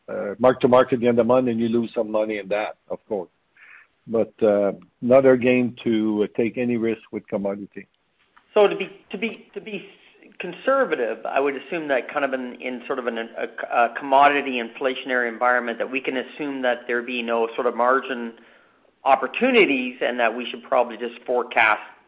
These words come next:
Speaker 2: this kind of level that we're seeing in the queue on the C P L?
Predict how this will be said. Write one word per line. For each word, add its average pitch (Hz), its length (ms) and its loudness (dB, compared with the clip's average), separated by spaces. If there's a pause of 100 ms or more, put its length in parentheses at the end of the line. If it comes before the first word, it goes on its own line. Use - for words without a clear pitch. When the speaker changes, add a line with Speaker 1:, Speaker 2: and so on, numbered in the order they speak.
Speaker 2:
this 127 240 -6 (100)
kind 139 140 0
of 120 100 4
level 135 340 2
that 120 140 0
we're 123 200 -6
seeing 131 420 -4 (540)
in 143 120 -2
the 139 80 2
queue 165 500 0
on 135 220 2
the 127 60 -8 (100)
C 151 120 -10
P 143 220 0
L? 208 220 4